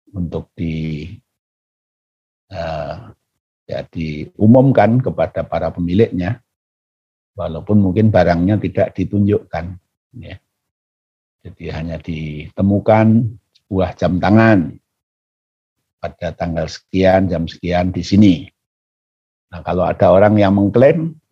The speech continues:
"Oh, saya ketinggalan jam tangan," ditanya, "Jam tangannya mereknya apa?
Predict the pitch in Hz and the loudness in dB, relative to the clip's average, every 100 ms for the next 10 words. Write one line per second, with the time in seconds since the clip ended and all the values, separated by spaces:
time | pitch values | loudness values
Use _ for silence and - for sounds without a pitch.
0 | - 117 117 123 127 143 127 139 123 113 | -4 0 2 4 4 4 0 0 4 6
1 | 120 120 104 110 139 113 92 87 160 170 | 6 4 2 2 2 2 0 0 2 2
2 | 127 135 131 _ - 92 92 98 98 110 | 0 -2 -6 _ -4 -4 -2 0 2 4
3 | 127 123 113 101 104 123 - - 87 - | 4 4 2 2 2 2 2 -6 -10 -10